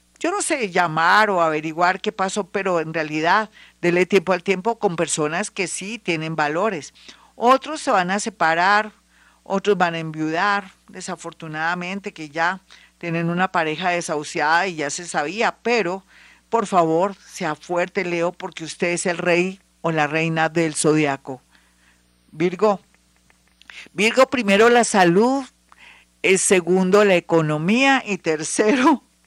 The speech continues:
el amor. ¿Por qué? Porque el amor está ahí. En un año y medio se va a activar el amor de una manera increíble. Le va a tocar, como dicen,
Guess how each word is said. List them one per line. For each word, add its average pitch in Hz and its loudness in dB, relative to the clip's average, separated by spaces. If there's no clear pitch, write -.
el 196 4
amor. 165 2
¿Por 226 4
qué? 247 6
Porque 190 -2
el 175 -4
amor 170 0
está 285 -2
ahí. 208 -2
En 277 2
un 415 -2
año 320 -2
y 320 -2
medio 285 0
se 226 2
va 175 8
a - 6
activar 175 2
el 160 0
amor 107 -2
de 160 -2
una 156 -4
manera 147 -2
increíble. 165 0
Le 156 2
va 151 8
a 151 0
tocar, 185 2
como 180 -4
dicen, 170 -4